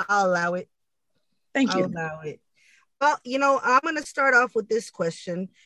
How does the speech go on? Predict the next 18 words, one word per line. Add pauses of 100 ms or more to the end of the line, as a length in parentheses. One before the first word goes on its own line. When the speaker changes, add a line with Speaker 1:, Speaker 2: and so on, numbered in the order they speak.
(200)
Speaker 1:
You
know,
you
spoke
about
home
just
a
little
bit. (360)
And
so
my
first
question
for
you
is,